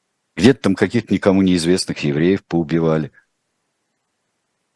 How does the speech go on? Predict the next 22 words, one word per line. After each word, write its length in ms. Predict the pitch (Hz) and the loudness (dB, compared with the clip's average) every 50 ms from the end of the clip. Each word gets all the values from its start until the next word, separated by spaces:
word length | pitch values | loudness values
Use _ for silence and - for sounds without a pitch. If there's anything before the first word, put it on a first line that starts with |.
| _ _ _ _ _ _ _ _ _ _ _ _ _ _ _ _ _ _ _ | _ _ _ _ _ _ _ _ _ _ _ _ _ _ _ _ _ _ _
Причем, 480 | _ - - - - 107 95 92 90 87 | _ -6 0 2 2 2 4 2 2 2
а, 440 | 82 80 76 - - 82 82 80 78 | 2 0 0 -2 -2 -2 -2 0 -2
а, 40 | |
больше 340 | 73 - 117 120 107 - - | 0 0 0 0 0 -4 -8
половины 440 | - 92 87 87 87 92 104 101 92 | -4 -2 0 0 0 0 0 0 0
евреев 680 | 80 76 73 78 76 76 87 98 104 95 80 - - | -2 -2 -2 -4 -2 -2 -2 0 0 0 -2 -4 -10
и 60 | - | -12
цыган, 460 | - - - 78 82 98 92 76 64 58 | -12 -10 -6 -4 -2 -2 0 -2 -4 -6
и 120 | - 69 | -8 -8
ромы 320 | 71 78 78 73 64 60 | -6 -4 -2 -2 -4 -6
тоже. 380 | - - 69 67 65 - - - _ _ _ _ _ _ _ _ _ _ _ _ _ _ _ _ _ _ _ _ _ _ _ _ _ _ _ _ _ _ _ _ _ _ _ _ _ _ _ _ _ _ _ _ _ _ _ 82 | -8 -8 -10 -10 -10 -12 -16 -18 _ _ _ _ _ _ _ _ _ _ _ _ _ _ _ _ _ _ _ _ _ _ _ _ _ _ _ _ _ _ _ _ _ _ _ _ _ _ _ _ _ _ _ _ _ _ _ 0
А, 460 | 82 82 82 82 82 80 80 80 82 | 0 2 2 2 2 2 2 0 0
что 340 | 80 - - - 107 104 107 | 0 -2 0 2 2 2 2
лагерей 640 | 101 95 101 98 104 117 120 135 139 135 123 104 | 2 0 -2 0 2 2 4 4 4 2 2 0
в 80 | 90 - | -4 -8
Хорватии 540 | - - 92 92 95 101 98 90 - - 87 | -2 0 0 2 2 2 2 0 0 -4 -4
столько, 420 | - - - 117 120 117 - - | -4 -4 -2 -2 -4 -4 -4 -10
сколько 400 | - - - 80 - - 87 76 | -8 -6 -6 -6 -4 -4 -4 -6
в 160 | - - - | -4 -6 -4
самой 260 | - - 92 87 90 80 | -2 0 0 0 0 -2
Германии 500 | 71 87 82 78 76 78 85 92 90 90 | -2 -2 -2 0 0 0 0 0 0 0
нет. 300 | 92 87 82 - - | -2 -4 -6 -8 -14